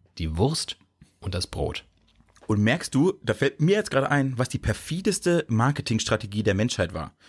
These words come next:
Speaker 2: Ich glaube, Kinder wurden oft in die Scheiße geritten durch alles Mögliche, durch bunte Werbeplakate, durch, äh, äh, äh, McDonald's Geschmacksverstärker und alles. Aber der perfideste Marketingtrick ist, als kleiner Junge an die Wursttheke zu gehen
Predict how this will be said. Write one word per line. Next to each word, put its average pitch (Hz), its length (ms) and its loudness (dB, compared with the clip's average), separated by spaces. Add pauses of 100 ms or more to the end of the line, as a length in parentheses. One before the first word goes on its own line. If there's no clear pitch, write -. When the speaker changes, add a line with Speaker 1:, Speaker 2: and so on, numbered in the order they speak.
(200)
Speaker 2:
Ich - 80 -10
glaube, 131 260 2
Kinder 185 320 0
wurden 143 240 0
oft 151 160 -2
in 147 60 0
die 139 80 2
Scheiße 127 320 0
geritten 95 260 -4
durch 98 180 -2
alles 151 220 0
Mögliche, 104 320 -2
durch 95 160 -4
bunte 139 380 -2
Werbeplakate, 110 920 0 (320)
durch, 123 260 2
äh, 131 60 2 (300)
äh, 110 500 -2 (240)
äh, 123 320 -2
McDonald's 147 760 0
Geschmacksverstärker - 840 0
und 113 120 -2
alles. 110 300 0 (300)
Aber 113 180 2
der 110 120 0
perfideste - 600 -4
Marketingtrick 143 760 0 (240)
ist, - 220 -4 (100)
als - 200 -6
kleiner 151 240 0
Junge 131 440 2
an 104 140 -2
die 95 140 -2
Wursttheke 127 500 0
zu 95 160 -10
gehen 113 300 -2